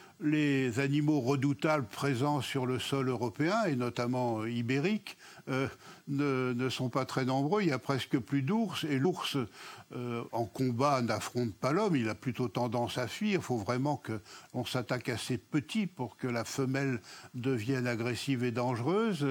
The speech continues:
Donc, si l'on veut organiser des combats entre hommes et animal, euh, les animaux sauvages, euh, s'enfuient. Euh, donc, il faut prendre un animal domestique. On prend le plus sauvage des domestiques, le plus redoutable,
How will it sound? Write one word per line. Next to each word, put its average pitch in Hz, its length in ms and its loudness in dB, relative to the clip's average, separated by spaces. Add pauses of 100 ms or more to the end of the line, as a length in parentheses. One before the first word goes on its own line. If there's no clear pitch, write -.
(500)
Donc, 147 260 0
si 190 180 2
l'on 175 200 6
veut 165 220 4
organiser 143 640 4
des 131 140 2
combats 139 520 2
entre 123 300 -2
hommes 151 220 2
et 131 100 4
animal, 156 720 2 (380)
euh, 143 340 0
les 139 220 4
animaux 143 360 4
sauvages, 139 600 2
euh, 123 380 0
s'enfuient. 185 720 0 (340)
Euh, 143 300 2
donc, 147 220 2
il 151 100 4
faut 143 200 0
prendre 147 340 0
un 127 120 0
animal 135 560 0 (260)
domestique. 143 680 0
On 143 140 2
prend 151 320 0
le 127 160 2
plus 127 260 -4
sauvage 120 680 0 (380)
des 123 160 0
domestiques, 123 600 -2
le 123 140 0
plus - 160 -2
redoutable, 131 1000 0